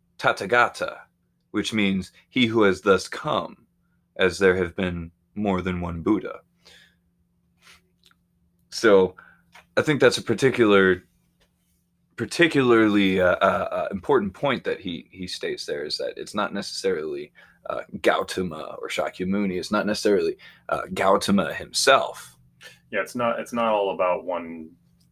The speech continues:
Speaker 2: person here. It's,
Speaker 1: Mm-hmm.
Speaker 2: it, it, it is more,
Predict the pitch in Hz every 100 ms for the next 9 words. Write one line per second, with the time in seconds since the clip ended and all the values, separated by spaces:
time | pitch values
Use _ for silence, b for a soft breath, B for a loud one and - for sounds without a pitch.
0 | _ - 95 - 90 80 - 85 78 78
1 | 85 78 95 85 90 87 - _ _ -
2 | 101 101 98 98 98 _ - 95 92 95
3 | 95 95 95 92 90 87